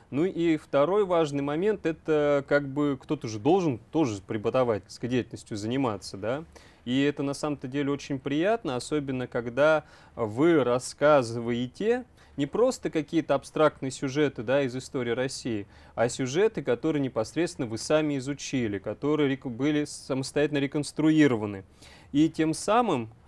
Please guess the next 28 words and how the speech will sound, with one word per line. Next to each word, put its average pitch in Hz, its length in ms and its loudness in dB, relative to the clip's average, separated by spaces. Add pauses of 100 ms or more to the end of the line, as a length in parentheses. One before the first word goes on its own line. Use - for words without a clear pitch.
(240)
а, 123 400 6
благодаря 143 640 2
преподаванию 135 800 0
происходит, 170 760 -2
а, 120 320 2
некое 156 400 0
видение 165 460 -2
того, 151 300 -2
что 160 200 -6
результаты 143 680 0
вашего 127 380 -2
труда, 117 340 2
они 143 280 0
доходят 143 440 0
до 123 80 -6
того, 127 280 -2
кого 117 260 -2
нужно, 131 520 0 (180)
да? 151 240 0 (480)
И 185 400 2
происходит 156 460 0
некое 160 200 -2
такое 139 280 -2
моральное 127 600 6
удовлетворение 117 1000 2
от 123 200 -4
того, 123 300 0
что 123 280 -8